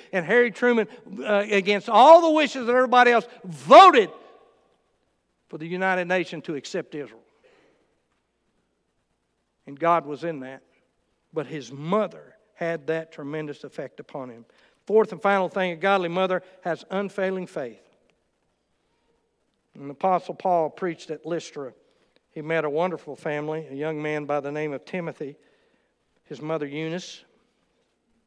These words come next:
and his grandmother Lois. And a number of years later, Paul reminded Timothy that his faith dwelled first, his grandmother Lois and his mother Eunice.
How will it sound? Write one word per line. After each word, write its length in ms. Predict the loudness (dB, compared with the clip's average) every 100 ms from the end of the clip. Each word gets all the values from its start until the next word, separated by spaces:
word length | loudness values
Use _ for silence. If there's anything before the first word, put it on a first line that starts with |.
| _ _ _ _ _ _ -16
and 160 | -14
his 180 | -12 -12
grandmother 460 | -6 -6 -4 -6 -4
Lois. 560 | -2 0 0 -2 -12
And 80 | -12
a 60 | -8
number 260 | -6 -4 -6
of 80 |
years 320 | -4 -6 -6 -4
later, 300 | -4 -4 -4
Paul 340 | -4 -2 -2
reminded 460 | -2 -4 -4 -6 -8
Timothy 420 | -10 -8 -10 -12 -16 -20 -6
that 160 | -4
his 180 | -4 -10
faith 360 | -6 -4 -4 -6
dwelled 360 | -4 -4 -4
first, 300 | -4 -6 -8
his 120 | -14 -10
grandmother 560 | -4 -4 -4 -4 -4
Lois 440 | -2 0 0 -2 -6
and 120 | -10
his 200 | -10 -10
mother 280 | -8 -8 -8
Eunice. 520 | -10 -8 -8 -10